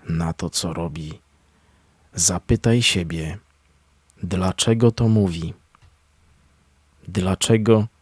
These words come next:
to robi, czemu ci to pokazuje,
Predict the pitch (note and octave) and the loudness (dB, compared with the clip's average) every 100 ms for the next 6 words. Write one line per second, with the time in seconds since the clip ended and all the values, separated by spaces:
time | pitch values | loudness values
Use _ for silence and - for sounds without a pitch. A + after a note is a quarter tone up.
0 | _ G#2+ F#2 F2+ E2 E2+ F2 - _ _ | _ -4 -2 -2 -4 -8 -10 -16 _ _
1 | _ _ _ _ _ _ _ _ _ _ | _ _ _ _ _ _ _ _ _ _
2 | _ _ - - B2 B2+ A2+ A#2 - A2+ | _ _ -4 2 4 4 2 -2 2 4
3 | G#2+ G#2 _ _ - G#2+ G2+ E2+ E2+ E2 | 4 0 _ _ -2 0 -2 -2 -4 -6
4 | D#2+ D#2+ | -8 -10